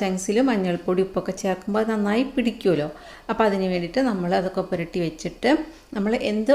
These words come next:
ഓയിലാണോ ഈ കറി ഉണ്ടാക്കുന്നത്, അപ്പം ഞാൻ ഇപ്പോൾ വെളിച്ചെണ്ണയിലാണ് ഉണ്ടാക്കുന്നത്, അപ്പോൾ അത് കുറച്ചൊഴിച്ചിട്ട് നമ്മൾ ഈ മസാല, അതായത് മുളക് പൊടിയും, ഉം, മഞ്ഞൾപ്പൊടിയും ഉപ്പും പുരട്ടി വെച്ചിരിക്കുന്ന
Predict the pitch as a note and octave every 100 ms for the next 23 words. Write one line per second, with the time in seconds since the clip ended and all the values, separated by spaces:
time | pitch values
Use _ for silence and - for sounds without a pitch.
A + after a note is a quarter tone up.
0 | C#4 G3+ G3 F#3+ F#3+ F3+ G3 C4 G3+ -
1 | F#3 F3 E3+ E3 D#3+ E3+ E3 F#3+ G3+ A#3+
2 | A#3 F#3+ - F#3 F3 F3 E3+ E3 D#3+ F3
3 | E3 F#3 B3 - - - - C4 C4+ A#3
4 | C4+ A#3 F#3 F#3+ - G#3 E3+ E3 - D#3
5 | - A#3+ D4+ - - - - - G#3+ G3+
6 | G3+ B3 G#3+ G#3+ G3+ G3+ G3+ F3+ E3+ E3+
7 | F#3 G#3 G3 F#3 F3+ F3+ G3+ D4 - -
8 | - - F3+ F3 E3+ - - G3+ F#3 F#3+
9 | F#3 F#3 F3+ G#3+ C4+ E3+ - G#3+ A#3+ F#3+
10 | F3 F3+ F3 - F#3 F#3 F3+